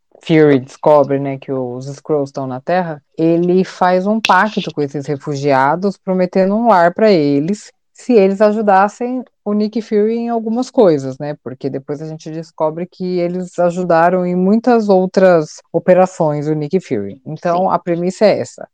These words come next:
Speaker 1: O Nick Fury fez um, um acordo com os Skrulls, que ele ia arrumar um lar pra eles, mas enquanto eles estivessem aqui na Terra, eles iam,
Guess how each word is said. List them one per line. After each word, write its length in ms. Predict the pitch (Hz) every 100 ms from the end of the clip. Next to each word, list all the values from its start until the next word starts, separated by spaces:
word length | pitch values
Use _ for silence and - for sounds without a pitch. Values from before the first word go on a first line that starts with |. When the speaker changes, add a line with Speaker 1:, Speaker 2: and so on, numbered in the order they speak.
| _
Speaker 1:
O 420 | 160 160 151 151
Nick 420 | 160 160 160 - -
Fury 360 | 160 147 147
fez 380 | 143 156 139 139
um, 340 | 143 139 131 - -
um 160 | 147
acordo 560 | 147 - 160 143 170 214
com 220 | 214 147
os 120 | 143 156
Skrulls, 580 | - - 151 165 214
que 100 | -
ele 200 | 147 135
ia 100 | 135
arrumar 240 | 139 135 131
um 140 | 139
lar 220 | 143 127
pra 140 | 131 175
eles, 300 | 165 175 202
mas 180 | 214 214
enquanto 300 | 214 196 190
eles 160 | 202
estivessem 400 | - 190 185 190
aqui 180 | 175 -
na 140 | 175
Terra, 420 | 185 165 180 208 202
eles 260 | 202 190
iam, 240 | 202 202